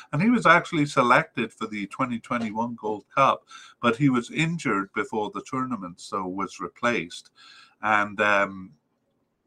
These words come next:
uh, since the start of twenty twenty-two, he, he actually didn't start any of their games, but he was subbed in for two and on the bench for seven. So just five of the fourteen games he wasn't called up for. So,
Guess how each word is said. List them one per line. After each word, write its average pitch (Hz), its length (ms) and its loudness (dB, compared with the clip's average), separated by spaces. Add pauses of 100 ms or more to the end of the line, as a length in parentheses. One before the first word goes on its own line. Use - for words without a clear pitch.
(760)
uh, 107 360 -2
since 147 380 -4
the 143 80 -4
start 131 300 6
of 120 80 -4
twenty 120 280 -2
twenty-two, 117 580 -2
he, 120 300 0
he 120 200 -2
actually 131 400 0
didn't 120 260 -4
start 107 380 2
any 151 260 -2
of 117 140 -6
their 98 180 -2
games, 98 380 -6
but 107 160 -8
he 123 100 -6
was 147 340 -4
subbed 127 300 2
in 123 240 -2
for 117 140 -10
two 107 520 0 (380)
and 104 180 -2
on 117 220 -4
the 110 100 -4
bench 104 360 -4
for 101 180 -8
seven. 95 680 0 (440)
So 110 260 2
just 123 320 -2
five 120 360 8
of 110 140 -6
the 104 80 -10
fourteen 101 540 -8
games 92 340 -10
he 101 80 -10
wasn't 95 360 -8
called 90 320 -8
up 90 200 -4
for. 78 240 -12
So, 98 360 -6